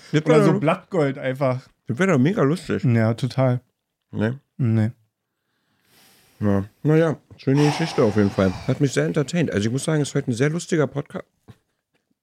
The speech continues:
Speaker 1: Rausgezogen wie so eine Zigarre.
Speaker 2: <laughs>
Speaker 1: Ey, yo.
Speaker 2: Psst.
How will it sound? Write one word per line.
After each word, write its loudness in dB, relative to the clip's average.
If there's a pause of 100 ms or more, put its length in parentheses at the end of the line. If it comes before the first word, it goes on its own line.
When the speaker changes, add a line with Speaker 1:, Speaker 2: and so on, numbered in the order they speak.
(160)
Speaker 1:
Rausgezogen -2
wie 0
so -4
eine 4
Zigarre. 0 (200)
Speaker 2:
<laughs> 2 (200)
Speaker 1:
Ey, 0
yo. 2 (280)
Speaker 2:
Psst. -8